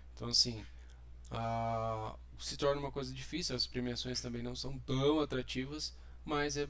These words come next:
é interessante pra quem realmente é um influenciador, por assim dizer, né? Então, é, aqui tem os números, né? Os Onis se mostraram mais ativos nessa questão de referenciamento,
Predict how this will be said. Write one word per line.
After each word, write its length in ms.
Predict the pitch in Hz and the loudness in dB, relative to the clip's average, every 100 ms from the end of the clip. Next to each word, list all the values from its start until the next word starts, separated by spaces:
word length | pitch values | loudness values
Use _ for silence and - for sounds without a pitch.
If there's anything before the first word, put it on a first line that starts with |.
| - | -2
é 100 | 139 | -6
interessante 560 | 135 139 135 127 123 | -2 0 2 0 -2
pra 140 | 127 123 | -4 -4
quem 140 | 120 | -2
realmente 520 | 123 123 113 120 - - | -2 -2 -4 -4 -4 -4
é 80 | |
um 200 | 120 123 | -2 0
influenciador, 880 | 127 123 123 123 120 135 131 113 104 107 | -2 -4 -4 -2 -2 -2 -4 -4 -8 -6
por 120 | 117 | -6
assim 240 | 120 - | -4 -4
dizer, 280 | 110 131 - - - - - - - | -4 -6 -8 -10 -14 -14 -14 -14 -10
né? 140 | 120 120 | -4 -2
Então, 360 | 123 127 143 - - - - - | 0 0 0 -4 -12 -14 -14 -6
é, 1120 | 135 135 139 135 135 135 135 131 127 123 120 - - | 0 2 4 4 4 2 2 2 4 4 2 -4 -6
aqui 260 | 139 - 156 | -2 0 2
tem 140 | 147 | 4
os 200 | 143 135 | 4 0
números, 460 | 147 151 202 160 123 | 0 0 0 0 0
né? 220 | 131 131 | 0 2
Os 240 | 127 123 | 2 2
Onis 340 | 127 143 160 - | 0 0 0 0
se 240 | - 127 | 0 0
mostraram 640 | 123 123 - 123 120 120 | 2 0 0 0 0 0
mais 360 | 117 117 120 117 | 0 0 0 0
ativos 580 | 117 113 117 170 143 127 | 0 0 -2 -2 -2 -2
nessa 220 | 120 123 | -2 -2
questão 280 | 123 - 120 | -2 -2 -2
de 100 | 110 | -4
referenciamento, 840 | 113 120 113 - 113 110 110 - | -6 -6 -2 0 0 -4 -6 -8